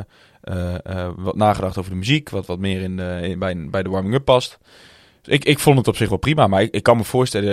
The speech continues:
dat is natuurlijk altijd een beetje de, de scheidingslijn waar je tussen zit. Van ja, eh, wil je het, eh, de spelers opzwepen en het publiek wat het wel leuk vindt opzwepen? En, maar ga je, je gaat ook altijd mensen irriteren met die muziek op die, dat volume.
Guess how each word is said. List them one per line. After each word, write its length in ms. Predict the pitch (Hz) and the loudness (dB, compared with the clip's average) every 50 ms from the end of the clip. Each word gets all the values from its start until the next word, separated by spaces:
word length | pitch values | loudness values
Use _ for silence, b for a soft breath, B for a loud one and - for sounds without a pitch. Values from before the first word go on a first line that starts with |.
| 92 71 | -2 -2
dat 160 | 71 101 104 | -4 -4 -6
is 60 | - | -4
natuurlijk 180 | - 107 - 104 | -4 -2 2 4
altijd 220 | 107 110 120 120 | 4 4 4 2
een 60 | 113 | 2
beetje 260 | 98 95 92 - - 90 | 2 0 0 0 -4 -4
de, 220 | 95 90 87 - _ _ _ _ _ _ _ | -2 -4 -4 -4 _ _ _ _ _ _ _
de 140 | - - - | -8 -8 -6
scheidingslijn 540 | - - - 104 101 98 90 98 92 92 90 | -4 -2 0 2 0 0 0 -2 -2 -2 -2
waar 80 | 92 | -2
je 60 | 90 90 | -4 -4
tussen 320 | - 92 87 - - 95 | -6 -6 -6 -4 -4 -4
zit. 120 | 107 - | -6 -4
Van 100 | - 117 | -4 -2
ja, 180 | 107 98 95 90 b b b b b b - - - _ | -2 -2 -2 -6 b b b b b b -20 -20 -12 _
eh, 220 | - 95 95 90 90 90 | -6 -4 -4 -4 -6 -2
wil 160 | 98 110 110 | 2 2 4
je 140 | 107 104 92 | 4 2 0
het, 280 | 90 - - - - _ | -4 -8 -14 -20 -12 _
eh, 160 | - 98 92 73 | -6 -4 -4 -4
de 100 | 87 92 | -6 -8
spelers 360 | - - 123 123 120 117 - | 4 6 6 6 6 2 -4
opzwepen 560 | - - - - 110 120 117 113 107 - 104 | -4 -2 -2 2 6 6 6 6 4 2 -2
en 60 | 98 | -4
het 100 | 98 95 | -4 -6
publiek 260 | - - 110 110 98 | -10 -6 -6 -6 -4
wat 140 | - 104 - | -4 -6 -6
het 100 | 98 92 | -6 0
wel 200 | 107 107 113 127 | 2 4 4 6
leuk 160 | 131 127 123 120 | 6 4 2 2
vindt 160 | - - - | -4 -8 -8
opzwepen? 600 | 127 - - 123 123 123 123 123 - 139 143 143 b b b b b b b b b b | -8 -6 -2 0 0 0 0 -2 -4 -6 -6 -6 b b b b b b b b b b
En, 180 | - 107 110 - _ | -4 -4 -4 -4 _
maar 200 | - 107 110 - | -4 -2 0 2
ga 140 | 113 120 113 | 4 6 6
je, 120 | 110 110 | 6 4
je 160 | - 107 104 110 | 0 -4 -4 0
gaat 240 | - 120 120 - | 2 2 2 2
ook 100 | 101 87 76 | 0 -4 -4
altijd 200 | 92 90 95 92 | -4 -4 -4 -2
mensen 260 | 98 101 101 - 120 | -2 -4 -2 -4 -4
irriteren 420 | 107 107 - - 123 107 95 92 | -4 -4 -2 -2 -2 -2 -2 -4
met 100 | 92 92 | -8 -8
die 100 | - 98 | -8 -8
muziek 280 | 92 92 92 92 85 - | -8 -6 -6 -8 -8 -8
op 80 | 92 95 | -12 -12
die, 120 | 98 - | -12 -10
dat 180 | - 98 92 - | -8 -8 -8 -6
volume. 380 | - 98 92 90 82 80 80 | -8 -8 -8 -8 -8 -10 -14